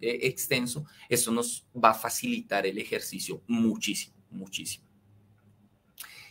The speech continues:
Me pregunta el tocayo Daniel Angarita que sí, es decir, que cuando pasen los años, estos billetes, eh, tienen una riqueza histórica, me imagino.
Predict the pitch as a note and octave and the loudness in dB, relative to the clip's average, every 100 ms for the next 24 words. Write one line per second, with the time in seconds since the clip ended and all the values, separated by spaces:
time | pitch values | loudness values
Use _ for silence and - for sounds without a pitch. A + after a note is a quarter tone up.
0 | - A2 A2 A2 G#2+ G#2+ G2+ - - A#2 | -2 0 2 2 2 4 0 -2 4 6
1 | A#2 C3 B2 - A2+ G#2+ G#2 G#2+ A#2+ A#2 | 8 6 2 2 2 6 4 4 4 4
2 | G#2 A2 A#2+ D3+ D#3 D3+ D#3+ - _ _ | 4 2 6 6 8 8 8 4 _ _
3 | B2+ A#2+ - - A2+ G#2+ - C3 C3 D#3 | 2 2 0 0 0 0 4 4 6 6
4 | D#3+ D#3 D3+ D3+ C#3+ B2+ A2+ A2+ A#2+ B2 | 6 4 4 4 2 4 4 4 2 2
5 | C#3 A2+ G#2+ G#2+ F#2+ - B2 B2 B2 A#2+ | 0 0 -2 -4 -8 -4 -2 -2 -4 -2
6 | G#2+ G#2+ G#2 - - - - - - - | -2 -2 -6 -8 -20 -20 -20 -20 -18 6
7 | A#2 A2+ C3 B2+ - C3 B2+ C3 - G#2+ | 8 8 6 6 4 2 4 0 0 0
8 | - G2+ - A#2 - - - - G2 F#2+ | 2 -2 -2 2 4 4 -2 -12 -6 -4
9 | D2+ - - | -4 -10 -18